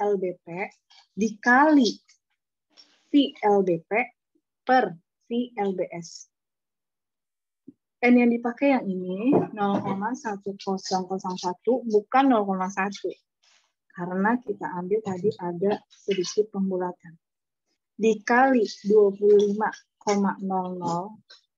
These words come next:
yang kita ambil, yang kita taruh di error layer adalah dua lima koma nol nol mililiter si L B P. Ya kan, yang kita pipet tuh dua puluh lima.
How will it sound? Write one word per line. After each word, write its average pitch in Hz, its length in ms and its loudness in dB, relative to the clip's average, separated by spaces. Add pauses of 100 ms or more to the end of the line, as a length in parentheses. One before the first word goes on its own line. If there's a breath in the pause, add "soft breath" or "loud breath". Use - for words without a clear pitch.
(1000)
yang 190 160 -8
kita 196 320 -6
ambil, 202 480 0 (480)
yang 196 160 -8
kita 202 160 -8
taruh 196 320 -6
di 185 160 -4
error 180 240 -10
layer 175 320 -8 (240)
adalah 185 400 -4 (560)
dua 196 160 6
lima 185 320 -4
koma 196 320 -4 (160)
nol 180 240 -6
nol 208 200 -4 (120)
mililiter 185 720 -8
si - 240 -6 (320)
L 180 160 -4
B 170 160 0
P. - 160 -14 (640)
Ya 175 80 -8
kan, 185 160 -8
yang 202 160 -8
kita 196 160 -6
pipet 190 400 -4
tuh 247 80 -4
dua 202 160 0
puluh 175 320 -4
lima. 165 160 -10